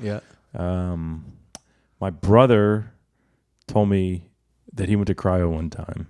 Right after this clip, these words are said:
Speaker 2: I was like, "You gotta try it, you gotta try it." So I did.
Speaker 1: Yeah.
Speaker 2: And so that's how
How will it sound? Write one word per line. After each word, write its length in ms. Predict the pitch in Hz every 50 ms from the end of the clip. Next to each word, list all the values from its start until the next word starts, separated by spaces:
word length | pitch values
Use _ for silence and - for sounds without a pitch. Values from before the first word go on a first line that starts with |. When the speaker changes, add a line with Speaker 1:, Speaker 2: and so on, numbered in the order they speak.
| - _
Speaker 2:
I 40 | - _ _ _ _ _ _ _
was 100 | - 95
like, 80 | 101 101
"You 100 | 101 120
gotta 140 | 117 107 104
try 220 | - - 98 87
it, 100 | 80 -
you 80 | 92 92
gotta 120 | 85 82
try 220 | 78 - - 78 78
it." 100 | - - 127 - _ _
So 160 | - - 117 110
I 60 | 117
did. 260 | 135 135 104 92 - - - _ -
Speaker 1:
Yeah. 160 | - 117 101 - _ _ _ _ -
Speaker 2:
And 160 | - 95 92
so 220 | - - 101 95
that's 220 | 92 92 92 - -
how 320 | 107 98 95 92 - -